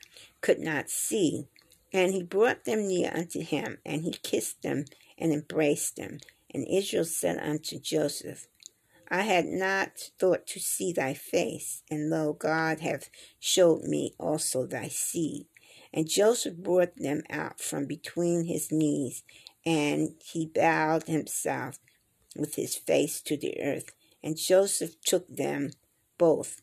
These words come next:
Ephraim in his right hand towards Israel's left hand, and Manasseh in his left hand towards Israel's right hand, and brought them near unto him.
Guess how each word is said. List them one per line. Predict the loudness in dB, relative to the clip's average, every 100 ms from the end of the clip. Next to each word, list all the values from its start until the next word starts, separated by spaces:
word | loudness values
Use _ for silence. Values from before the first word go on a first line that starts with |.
| -2
Ephraim | -2 -2 -4 -4 -6 -10 _ _ _ -2
in | 0 0
his | 0 0 0 -4 -8 0
right | 4 6 4
hand | 0 -2 -2 -2 -10 -14 -20 -20 _ _ _ -20 -20 -6
towards | -4 2 4 4 0 0
Israel's | 4 4 4 4 6 4 0 -6
left | 2 2 2 -4
hand, | -6 -6 -8 -14 _ _ _ _ -2
and | 0 2
Manasseh | 2 2 2 0 0 -2 -2
in | -2 -2
his | -2 -4 -4
left | 0 0 0 -4
hand | -6 -6 -8 -10
towards | -8 -2 0 0 -4 -4
Israel's | 0 0 0 -2 -2
right | 0 2 2
hand, | -2 -10 -12 -20 _ _ -20 -6
and | -2 0
brought | 4 4 2 0
them | 2 2 2
near | 2 2 0
unto | -6 -6 -8
him. | -8 -8 -10 -12